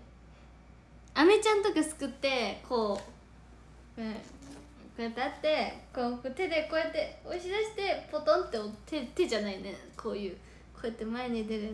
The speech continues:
つで、こう押し出して、押し出してポトンって落ちるや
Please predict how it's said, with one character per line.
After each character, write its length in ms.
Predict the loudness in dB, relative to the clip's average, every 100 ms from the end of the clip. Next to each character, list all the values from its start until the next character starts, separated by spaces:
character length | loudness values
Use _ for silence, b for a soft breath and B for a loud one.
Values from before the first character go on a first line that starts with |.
| -8
つ 100 | -6
で、 240 | -6 -6 -12 -20 -20 -20 -20 -20 -20 -20 -16
こ 240 | -12 -10 -8
う 20 |
押 100 | -8
し 160 | -6 -4
出 140 | -4
し 140 | -4
て、 360 | -8 -6 -6 -8 -16 -20 -20 -20 -20 -20 -20 -20 -20 -20 -20 -20 -20 -20 -18
押 40 |
し 120 | -16 -8
出 80 | -6
し 60 |
て 80 | -4
ポ 160 | -2 -2
ト 160 | -2
ン 120 | -4 -4
っ 40 |
て 120 | -6
落 80 | -6
ち 160 | -4 -4
る 60 |
や 60 | -6